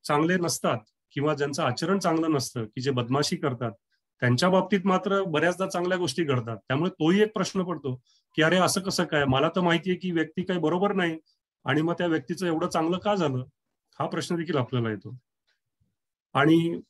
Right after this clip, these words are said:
त्याचबरोबर आपल्या लक्षात येतं, मग हे चांगलं लोकांच्या बाबतीत वाईट घडतंय, वाईट लोकांच्या बाबतीत चांगलं घडतंय, मग माझ्या बाबतीत कसं घडेल, हा देखील आपल्याला प्रश्न असतो. तसंच मग आपल्याला वाटतं की मी कोण आहे, मग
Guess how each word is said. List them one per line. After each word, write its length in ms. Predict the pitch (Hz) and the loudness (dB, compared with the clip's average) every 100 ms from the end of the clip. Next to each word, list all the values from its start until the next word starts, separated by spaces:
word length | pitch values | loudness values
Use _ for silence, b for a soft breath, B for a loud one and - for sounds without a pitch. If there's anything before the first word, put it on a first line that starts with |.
| _ _ | _ _
त्याचबरोबर 440 | 180 208 190 190 185 | 0 2 2 2 2
आपल्या 240 | 170 196 | 0 0
लक्षात 300 | 190 - 202 | 0 -2 -2
येतं, 240 | 165 135 135 | -2 -2 -2
मग 280 | 151 151 - _ - | -2 -4 -10 _ -6
हे 80 | 160 | -4
चांगलं 540 | 165 143 151 170 170 156 | 0 2 4 4 2 0
लोकांच्या 380 | 143 160 165 | 0 -2 -2
बाबतीत 260 | 160 - 160 | -4 -4 -4
वाईट 280 | 139 135 151 | 2 0 2
घडतंय, 420 | 143 131 147 143 143 - | -2 -2 -2 -2 -4 -8
वाईट 260 | 120 143 156 | -2 -2 0
लोकांच्या 380 | 151 156 151 147 | -2 -2 -2 -4
बाबतीत 220 | 127 143 | -6 -6
चांगलं 320 | - 135 143 | -2 0 0
घडतंय, 400 | 131 120 113 123 123 b b b _ | 0 -2 -4 -6 -8 b b b _
मग 100 | 143 139 | 0 4
माझ्या 280 | 123 127 160 | 4 4 2
बाबतीत 240 | 170 185 - | 2 -2 -2
कसं 240 | 147 170 | 0 2
घडेल, 240 | 156 139 131 | 2 2 2
हा 240 | 139 147 | 0 0
देखील 260 | 156 170 165 | 0 -2 -4
आपल्याला 280 | 151 147 | -2 -4
प्रश्न 360 | 147 131 - 135 | -4 -8 -8 -6
असतो. 420 | 117 - _ 123 139 | -8 -10 _ -8 -4
तसंच 200 | 135 175 | -4 -2
मग 120 | 180 | -2
आपल्याला 280 | 160 170 175 | 0 0 0
वाटतं 340 | 160 - 170 | 0 0 0
की 240 | 139 165 233 b b b - | 0 -2 -4 b b b -4
मी 220 | 139 185 196 | 4 4 6
कोण 220 | 190 180 | 6 6
आहे, 340 | 143 135 127 - _ _ _ _ _ _ _ - | 4 2 0 -6 _ _ _ _ _ _ _ 0
मग 280 | 160 165 | 2 2